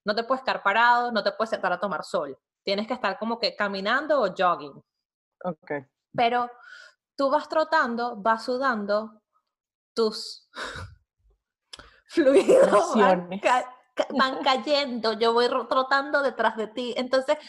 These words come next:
Speaker 1: él me decía, "Estoy viendo a la gente desesperada que salen, y entonces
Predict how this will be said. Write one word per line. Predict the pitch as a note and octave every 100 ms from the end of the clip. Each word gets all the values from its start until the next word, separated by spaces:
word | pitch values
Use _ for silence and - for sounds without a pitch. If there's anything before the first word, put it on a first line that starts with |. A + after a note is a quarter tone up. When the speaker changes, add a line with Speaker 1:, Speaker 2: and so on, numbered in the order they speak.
| - -
Speaker 1:
él | B3
me | D4+ D4
decía, | C4+ C#4
"Estoy | - A#3
viendo | C4 D4
a |
la | D4+
gente | D#4 D4+ A3
desesperada | G3+ C#4 C#4 D#4+ D4 A#3
que | -
salen, | A#3 E4 A3 A#3+ F4 _ _ _ _ _ _
y | A#3+
entonces | A#3 A#3 B3+